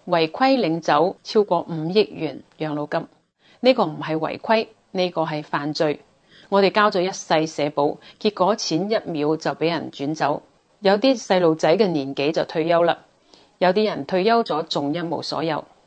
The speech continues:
一群酒囊飯袋，亦有啲人話搵咗五百個唔在世嘅人，評咗兩百幾萬嘅壞賬。而最近，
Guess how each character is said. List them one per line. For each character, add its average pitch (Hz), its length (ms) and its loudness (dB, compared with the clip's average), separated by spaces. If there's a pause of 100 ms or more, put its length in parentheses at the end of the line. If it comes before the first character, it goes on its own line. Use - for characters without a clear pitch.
(600)
一 262 100 -2
群 139 420 -8
酒 165 320 -4
囊 147 280 -2
飯 143 360 -4
袋， 151 260 0 (460)
亦 185 100 -4
有 170 140 2
啲 208 120 2
人 151 160 0
話 156 300 2 (160)
搵 175 220 0
咗 214 160 4 (120)
五 156 140 -4
百 160 180 -2
個 165 260 -2 (100)
唔 170 160 -4
在 180 180 2
世 180 140 -2
嘅 185 240 2
人， 156 200 -6 (360)
評 151 240 -4
咗 185 140 4
兩 160 300 -2
百 160 200 -2
幾 151 160 -2
萬 160 260 -2
嘅 160 80 -4
壞 151 240 -4
賬。 160 280 -4 (520)
而 175 140 -4
最 196 260 2
近， 175 320 0